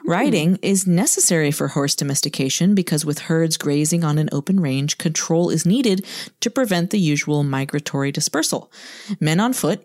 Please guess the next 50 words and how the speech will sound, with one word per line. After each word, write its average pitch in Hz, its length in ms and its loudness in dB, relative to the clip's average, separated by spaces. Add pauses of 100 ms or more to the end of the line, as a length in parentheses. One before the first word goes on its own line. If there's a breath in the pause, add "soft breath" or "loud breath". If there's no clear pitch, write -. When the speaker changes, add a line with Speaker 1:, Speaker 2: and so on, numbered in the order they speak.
Speaker 2:
even 170 280 2
with 190 160 2
dogs, 247 420 0
are 175 220 0
no 151 200 2
match 139 320 -2
for 131 140 -4
horses. - 480 -2
I'm 320 220 -2
assuming 320 720 0 (140)
that 165 140 -2
they 165 180 2
mean 156 400 0 (120)
in 165 100 -2
terms 170 320 0
of 214 140 -4
distance, - 540 -4 (280 loud breath)
<laughs> - 60 -14
distance 175 340 2
and 151 100 0
speed. 202 320 -2 (460 loud breath)
Otherwise, 175 680 0
men 262 240 0
on 196 140 2
foot - 240 -2
are 143 240 -2
a - 80 -4
pretty 349 200 -2
good 311 140 -4
match 339 220 -2
for - 140 -2
horses - 520 -2 (800 soft breath)
in 170 120 0
terms 151 220 -2
of, 139 120 -4
like, - 140 -8
hunting 196 280 0
them 147 180 -2
or 131 140 -2
getting 127 320 -2
them. 160 220 0 (520 loud breath)
Speaker 1:
Even 208 220 2
with 165 160 -4
dogs. - 580 -4 (120)
<laughs> - 100 -20
Speaker 2:
Even 180 260 0
with 208 160 0
dogs. 143 380 -2
Speaker 1:
Riding 208 320 0
dogs. - 460 -4